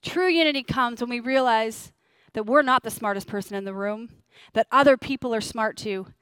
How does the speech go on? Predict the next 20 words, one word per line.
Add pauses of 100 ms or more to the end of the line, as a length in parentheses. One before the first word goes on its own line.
(2750)
The
original (120)
language
there
is
actually
lowliness
in
mind. (200)
See,
the
culture
of
the
day,
which
is
primarily
Greek
culture,